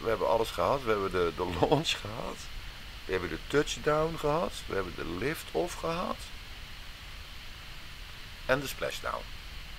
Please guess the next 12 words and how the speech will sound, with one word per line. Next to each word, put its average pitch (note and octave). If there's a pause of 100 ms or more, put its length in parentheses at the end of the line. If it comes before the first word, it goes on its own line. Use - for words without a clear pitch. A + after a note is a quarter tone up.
(4000)
En F2+
wat G2+
hebben E2
we D#2+
gezien? C3 (460)
Helemaal F2+ (200)
niets. - (2250)
We D#2+
hebben C#2+
gewauwel D#2+
gehoord, F2+ (640)
slechte -